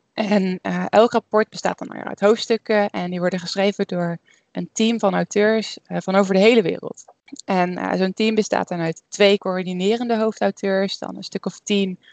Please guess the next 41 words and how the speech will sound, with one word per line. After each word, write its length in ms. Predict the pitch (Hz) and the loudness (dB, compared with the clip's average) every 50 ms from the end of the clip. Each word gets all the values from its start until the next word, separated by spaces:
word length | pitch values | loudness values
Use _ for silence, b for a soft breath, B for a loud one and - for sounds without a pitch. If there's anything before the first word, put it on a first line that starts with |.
| b b b | b b b
hoofdauteurs 880 | - 220 220 220 208 - 220 202 202 - - 196 190 190 185 180 - - | 4 4 6 6 6 4 2 2 2 0 -2 0 0 0 0 -2 -4 -6
en 260 | - 175 175 170 170 - | -6 -6 -6 -8 -10 -10
twee, 500 | - - 196 208 208 202 202 202 196 190 | -10 -2 2 4 4 4 4 4 2 2
eh, 160 | - - - - - | 0 -2 -6 -8 -2
chapter 340 | - 269 - - - 180 180 | 0 0 0 0 -4 -12 -10
scientists. 880 | - - - - 165 170 175 - - - - - - - - - - - _ b b b b b b b _ _ | -10 -10 -12 -12 -14 -14 -12 -12 -10 -10 -10 -12 -12 -14 -16 -16 -16 -20 _ b b b b b b b _ _
En 160 | - 185 185 185 | -10 -8 -4 0
daarvoor 200 | 190 190 196 202 | 0 0 2 0
heb 120 | 196 - | 0 -2
ik 120 | 202 - | -6 -6
geen, 260 | - 226 214 214 202 190 | -4 -4 -4 -2 -4 -6
eh, 120 | 185 - | -6 -8
Nederlandse 680 | 190 185 180 190 190 190 185 180 175 170 180 - - - | -8 -6 -4 -2 -2 -2 -2 -4 -4 -6 -8 -10 -12 -12
vertaling. 560 | - - - 196 208 190 202 226 269 294 277 - | -6 -4 -2 0 0 0 0 0 -2 -4 -4 -2
Maar 200 | 190 196 196 208 | 2 4 4 4
dat 160 | 220 208 - | 4 4 4
zijn 380 | - 233 240 247 247 247 240 | 4 4 4 4 2 0 0
vaak 300 | - 220 214 208 214 - | 2 2 4 4 2 2
relatief, 800 | - 214 233 247 240 240 - - 269 269 269 262 - - - - - | 0 0 2 2 2 0 -2 -2 0 0 0 0 -4 -8 -14 -14 -10
eh, 340 | - - 202 190 196 190 175 | -6 -2 0 0 0 0 2
jonge 340 | 196 220 226 233 233 220 202 | 2 2 4 4 2 2 4
wetenschappers 800 | 202 202 220 226 233 - - - 226 226 - 247 240 233 214 | 4 4 2 2 0 -6 -4 -4 -4 -2 0 2 0 2 0
of 100 | 208 190 | -2 -2
wetenschappers 680 | - 202 202 - 208 - - 202 190 - - 190 185 - | 0 0 0 0 -4 -6 -4 -4 -4 -2 -4 -6 -6 -4
die 180 | - 185 185 180 | -2 -2 -2 0
nog 320 | 175 175 175 180 - - | -2 -2 -2 -4 -6 -4
wat, 420 | - 180 170 - - - - - - | -2 -2 -2 -2 -6 -12 -18 -12 -4
wel 160 | - 190 190 | -2 -2 0
een 80 | 185 202 | 2 0
beetje 180 | 202 196 202 | 0 0 0
in 60 | 190 | -2
het 100 | 180 160 | -4 -4
begin 220 | 190 - 233 233 240 | -4 -2 -2 -2 0
zitten 260 | - 247 233 - 208 | 0 0 0 0 -4
van 140 | - 202 202 | -4 -4 -2
een 60 | 196 | 0
wetenschappelijke 680 | 196 190 196 - - - 196 - - 190 190 - 202 - | 0 0 0 -2 -4 -6 -6 -6 -6 -6 -4 -4 -4 -4
carrière. 580 | - 190 180 185 185 185 185 185 196 202 196 | -4 -4 -2 0 0 2 2 2 2 0 -2
Dus 120 | 190 185 190 | -2 -2 -2
ook 120 | 180 - | -2 2
wel 280 | 180 170 170 175 170 | 4 4 4 4 2